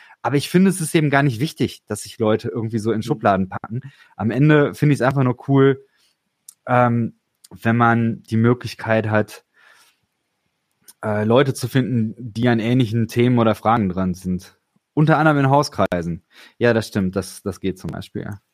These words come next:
Speaker 2: Also Hauskreise
Speaker 1: Hauskreise
Speaker 2: finde
Speaker 1: kann
Speaker 2: ich
Speaker 1: jeder
Speaker 2: eigentlich
Speaker 1: gründen.
Speaker 2: auch immer cool.
Speaker 1: Ja.
Speaker 2: Also wir haben in, in unserem Hauskreis zum Beispiel gesagt, also hier, äh, kann man alles sagen, hier wird nicht der Glaube abgesprochen, ähm, hier wird, also hier sind alle Fragen erlaubt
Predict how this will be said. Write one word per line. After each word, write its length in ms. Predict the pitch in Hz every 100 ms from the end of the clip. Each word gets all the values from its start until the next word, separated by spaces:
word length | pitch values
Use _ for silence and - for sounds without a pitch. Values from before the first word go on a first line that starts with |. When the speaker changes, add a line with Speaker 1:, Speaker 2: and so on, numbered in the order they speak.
| _
Speaker 2:
Also 160 | - 120
Hauskreise 340 | 143 160 120 131
Speaker 1:
Hauskreise 180 | 113 104
Speaker 2:
finde 120 | 139
Speaker 1:
kann 80 | 101
Speaker 2:
ich 40 |
Speaker 1:
jeder 120 | 92
Speaker 2:
eigentlich 100 | - 95
Speaker 1:
gründen. 100 | 131
Speaker 2:
auch 60 | 123
immer 200 | 123 120 -
cool. 320 | 127 117 120 _ _
Speaker 1:
Ja. 140 | 98 98 -
Speaker 2:
Also 160 | 120
wir 140 | 131 139
haben 160 | 147
in, 300 | 143 139 - -
in 140 | -
unserem 400 | 139 135 143 131 127
Hauskreis 440 | 135 - 127 123
zum 120 | 131
Beispiel 260 | 123 - 127
gesagt, 440 | 120 120 117 - -
also 160 | 117
hier, 440 | 120 120 131 135 135
äh, 180 | 123
kann 200 | 123 127
man 120 | 127 123
alles 280 | 127 131
sagen, 280 | - 127 123
hier 140 | 123 127
wird 120 | 135
nicht 140 | 131
der 120 | 135 127
Glaube 260 | 127 127
abgesprochen, 800 | 127 - 131 - 123 - 123 127 _ _ _ _ _
ähm, 460 | 123 120 120 120 131 _ _ _
hier 240 | - 123 117
wird, 400 | 127 - - _
also 220 | - 120 117 - _ _
hier 260 | - 143 127
sind 120 | 135
alle 160 | 139
Fragen 300 | 135 131 131
erlaubt 580 | 123 120 120 127 - -